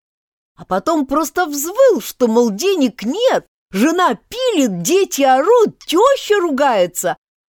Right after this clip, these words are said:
а проклятый козёл воняет, бодается, обои жрёт и гадит.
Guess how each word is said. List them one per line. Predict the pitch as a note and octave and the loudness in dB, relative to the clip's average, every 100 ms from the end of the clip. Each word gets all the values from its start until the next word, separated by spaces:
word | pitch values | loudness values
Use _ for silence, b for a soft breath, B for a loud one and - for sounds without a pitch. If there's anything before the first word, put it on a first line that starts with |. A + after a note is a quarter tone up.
| - | -2
а | C#4+ | -2
проклятый | C4+ D#4 E4 E4 E4 G#4+ G4 D4+ C#4 | -2 -2 -2 -4 -2 -2 -2 -2 -4
козёл | - C#4+ C#4 C4+ G4+ C4+ | 0 0 0 0 2 0
воняет, | F#3+ B3 B3 B3 G#4 C5 E4+ A#3+ E3 | 0 0 0 0 0 0 0 -4 -4
бодается, | E3+ A#3+ A#3 F#3+ G#4+ C5 G4 G3+ - A3 F3+ _ _ - | 0 0 0 -2 0 0 0 -2 -4 -2 -2 _ _ 2
обои | C4+ C4+ E4+ C#5+ A4+ G4 | 2 2 2 4 6 4
жрёт | A3+ C4 C4 B3+ | 4 4 4 2
и | _ - C5 C#5+ B4 F4 | _ -12 -8 -6 -6 -6
гадит. | G#3 D#4 E4 D#4 D4 D4 B3 C4 C#4 C4+ | -2 0 4 4 4 2 0 -2 -4 -6